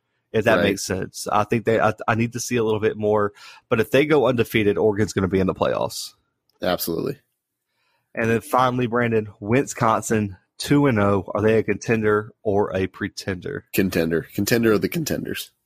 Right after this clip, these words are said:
Speaker 1: <laughs> He said, he said, "If there's a contender level, they are the contenders of the"
Speaker 2: <laughs> They're eleven. They're eleven on the
Speaker 1: <laughs>
Speaker 2: scale of one to ten.
Speaker 1: The, they're cont-, they're, they're contenders squared. Um,
Speaker 2: Contenders squared.
Speaker 1: uh, I, yeah, I think they're contenders. I, they're, I think they're the most balanced,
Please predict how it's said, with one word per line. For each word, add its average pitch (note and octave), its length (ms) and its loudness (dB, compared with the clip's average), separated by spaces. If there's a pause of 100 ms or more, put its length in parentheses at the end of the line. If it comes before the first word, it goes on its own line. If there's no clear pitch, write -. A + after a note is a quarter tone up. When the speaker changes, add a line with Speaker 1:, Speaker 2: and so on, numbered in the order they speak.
(640)
Speaker 1:
<laughs> - 140 -4 (680)
He E3 100 -6
said, A#2+ 340 0 (240)
he C3 80 -6
said, B2 160 0
"If G#2+ 80 -10
there's D3 160 2
a D3 60 0
contender C#3+ 340 2
level, D3 460 2
they B2+ 140 4
are A#2+ 100 6
the A2 100 -2
contenders A2+ 500 -2
of A2 120 0
the" F#3 380 0
Speaker 2:
<laughs> G3 40 -8
They're C3+ 200 4
eleven. A2 520 2
They're A#2 120 2
eleven C3 380 4
on A#2 100 2
the G#2 80 -2
Speaker 1:
<laughs> - 0 -
Speaker 2:
scale A2+ 220 0
of F#2 80 -4
one G2 120 -2
to F2+ 40 -6
ten. E2+ 300 -8 (140)
Speaker 1:
The, D3 180 2 (100)
they're D#3 240 2
cont-, - 340 -4
they're, D#3 160 2
they're D3+ 220 -2
contenders E3 640 -2
squared. F#2 540 -2 (560)
Um, B2+ 140 2
Speaker 2:
Contenders B2 320 2
squared. - 340 -8 (720)
Speaker 1:
uh, C#3 260 0
I, C3+ 100 0
yeah, A#2 220 4
I A#2+ 40 2
think A#2 240 -4
they're A2 160 2
contenders. G#2+ 540 -8
I, C#3 260 2 (400)
they're, D3 220 4
I C#3+ 80 2
think D#3 200 -2
they're D#3 100 4
the C3+ 120 2
most A2+ 300 0
balanced, A#2 540 0